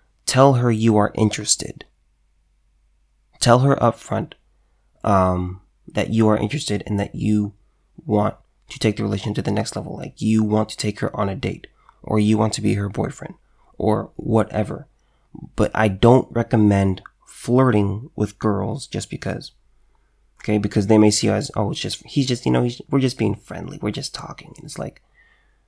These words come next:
that's not, those aren't your intentions. So you wanna make your intentions clear. So what you need to do is you need to just tell her, um, you know, you say you've been doing this for a while,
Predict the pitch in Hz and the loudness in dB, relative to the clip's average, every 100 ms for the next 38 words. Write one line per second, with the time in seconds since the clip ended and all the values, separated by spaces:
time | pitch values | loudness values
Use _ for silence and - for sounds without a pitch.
0 | _ _ 104 107 - 110 104 - 107 95 | _ _ 2 2 4 2 0 2 2 2
1 | 104 95 98 95 110 104 131 - - _ | -2 -2 -4 0 0 0 -6 -14 -20 _
2 | _ _ - - 117 117 131 135 131 127 | _ _ -4 2 4 6 6 4 2 2
3 | 120 104 98 107 - 98 - - - _ | 0 -2 -4 -6 -6 -10 -10 -16 -20 _
4 | - 117 107 - - _ _ _ _ _ | -6 -2 -2 -2 -12 _ _ _ _ _
5 | _ _ _ _ - - 120 107 104 - | _ _ _ _ -8 0 4 4 2 -2
6 | 113 107 - 127 123 113 101 123 123 107 | -4 0 4 4 4 2 2 6 6 4
7 | 101 113 110 - - - - - 131 131 | 4 4 2 0 -4 -4 -4 -2 2 2
8 | 110 95 - - _ _ _ _ _ _ | 0 -8 -16 -20 _ _ _ _ _ _
9 | _ _ _ - 104 95 101 - _ _ | _ _ _ 0 2 2 0 -8 _ _
10 | _ _ _ _ - 95 - - 110 104 | _ _ _ _ -2 -2 -4 -2 -2 2
11 | 123 120 110 104 101 110 110 107 - 107 | 4 4 6 4 6 6 6 2 -2 -4
12 | 95 101 107 120 110 151 - | -2 0 2 2 0 -2 -10